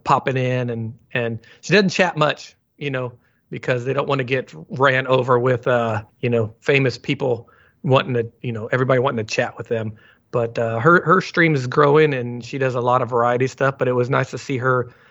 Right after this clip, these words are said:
uh, and Matt j-, officially join T P N. So that was cool.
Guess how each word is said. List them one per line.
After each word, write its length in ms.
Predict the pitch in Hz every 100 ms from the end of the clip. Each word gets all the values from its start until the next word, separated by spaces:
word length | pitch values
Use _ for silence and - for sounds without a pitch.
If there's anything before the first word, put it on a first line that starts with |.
| _ _ -
uh, 260 | 123 120 131
and 140 | 123
Matt 340 | 127 120 127 -
j-, 180 | - -
officially 400 | - 135 - 127
join 400 | 120 123 123 123 - 131
T 160 | 143
P 240 | 127 117 120
N. 160 | 110
So 120 | 107
that 100 | 120
was 120 | 117 -
cool. 400 | - 120 117